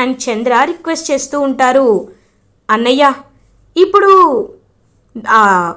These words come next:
అక్కని దీపక్ తప్ప ఎవరు బాగా చూసుకోలేరు, కాబట్టి దీపక్కి బెయిల్ వచ్చేలా చూద్దామన్నయ్య, ప్లీజ్ అన్నయ్య" అని చెప్పి ఇద్దరు ఇంకా అడుగుతూ ఉంటారు. బాగా ఆలోచించిన సూర్యప్రతాప్,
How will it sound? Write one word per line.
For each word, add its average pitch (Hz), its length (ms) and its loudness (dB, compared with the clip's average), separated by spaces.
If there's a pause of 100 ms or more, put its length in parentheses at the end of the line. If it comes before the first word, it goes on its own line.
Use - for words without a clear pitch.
అక్కని 311 680 0 (440)
దీపక్ 415 520 2
తప్ప 359 200 0
ఎవరు 285 320 2
బాగా 254 320 0 (120)
చూసుకోలేరు, 262 600 0 (500)
కాబట్టి 247 640 -2 (160)
దీపక్కి 320 880 -2 (240)
బెయిల్ 233 320 4
వచ్చేలా 311 360 0
చూద్దామన్నయ్య, 254 920 0 (380)
ప్లీజ్ 440 300 4
అన్నయ్య" 320 300 -2 (420)
అని 453 220 2
చెప్పి 349 280 0 (600)
ఇద్దరు 254 400 -2
ఇంకా 269 680 0 (100)
అడుగుతూ 233 440 -2
ఉంటారు. 277 720 0 (240)
బాగా 349 500 2
ఆలోచించిన 311 500 -4
సూర్యప్రతాప్, 247 920 0